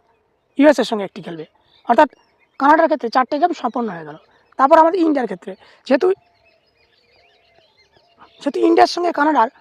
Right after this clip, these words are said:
already একটা গেম রয়েছে, হয়ে গেছে, সেক্ষেত্রে ইন্ডিয়া কানাডার সঙ্গে আর খেলবে না,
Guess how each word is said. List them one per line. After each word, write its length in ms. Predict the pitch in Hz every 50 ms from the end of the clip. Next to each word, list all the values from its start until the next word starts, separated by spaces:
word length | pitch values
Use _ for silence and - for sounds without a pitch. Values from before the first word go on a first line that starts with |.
| _ _ _
already 320 | 254 262 294 302 330 311 330
একটা 180 | 311 - 320
গেম 240 | 277 320 320 320 302
রয়েছে, 340 | 277 277 294 226 - 202 208 - _ _ _
হয়ে 220 | _ - 247 294 302
গেছে, 280 | 294 277 - 220 226 254 - _ _ _ _ _ _ _ _ _ _ _ _ _ _ _ _
সেক্ষেত্রে 480 | - - 320 320 - - - 220 196 202 - _ _ _ _ _ _ _
ইন্ডিয়া 360 | - 285 320 320 330 302 285 -
কানাডার 260 | - - 302 311 330 -
সঙ্গে 200 | - 320 311 -
আর 60 | 302
খেলবে 280 | - 254 262 214 185
না, 60 | 160